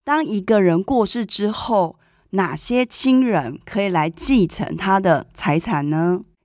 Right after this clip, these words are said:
一个人呢，长大之后进入社会打拼，有可能是他自己的白手起家，或是他父执辈所留下的财产作为一个打拼的基础，而到他生命结束的那一天为止，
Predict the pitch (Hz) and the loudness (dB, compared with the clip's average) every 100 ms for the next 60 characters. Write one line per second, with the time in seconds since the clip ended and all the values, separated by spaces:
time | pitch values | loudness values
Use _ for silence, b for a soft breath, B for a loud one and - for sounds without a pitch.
0 | - 269 277 262 220 185 196 196 196 - | -6 -2 2 2 2 0 0 -2 -2 -4
1 | 160 180 226 214 196 220 226 175 - 233 | -4 0 0 2 -2 0 2 0 0 0
2 | 220 214 - 214 190 208 180 147 160 - | 2 0 2 2 2 0 0 -4 -6 -2
3 | 190 185 180 - b b b b 262 339 | 2 4 2 -2 b b b b 0 2
4 | 294 202 165 170 180 247 226 240 233 254 | 0 0 0 0 0 0 0 2 0 0
5 | 220 143 147 151 160 160 175 160 - 156 | -4 -4 -4 0 0 2 2 0 -2 -8
6 | - 175 160 160 160 _ _ _ - 311 | -6 -2 0 0 -4 _ _ _ -6 0
7 | 285 - 277 269 254 262 262 226 165 175 | 2 2 2 4 2 4 0 2 2 0
8 | - 220 165 - 170 160 180 185 240 190 | 2 2 2 -2 0 2 2 2 2 2
9 | 160 - 156 170 214 - - b b - | 0 -2 -2 -2 -2 -4 -8 b b 0
10 | 254 196 156 160 165 160 139 - 196 196 | 2 2 2 2 2 0 -2 0 2 4
11 | 175 - 190 190 - 175 123 _ _ - | 2 0 -2 -2 -2 -2 -2 _ _ -4
12 | 220 - 320 269 269 269 - 262 269 262 | -2 2 2 2 0 -2 0 0 0 0
13 | 185 - 175 185 262 233 190 175 208 214 | -2 -2 0 0 0 2 2 2 4 2
14 | 214 - 214 208 190 160 170 - 156 | 0 -2 0 2 2 2 -2 -4 -4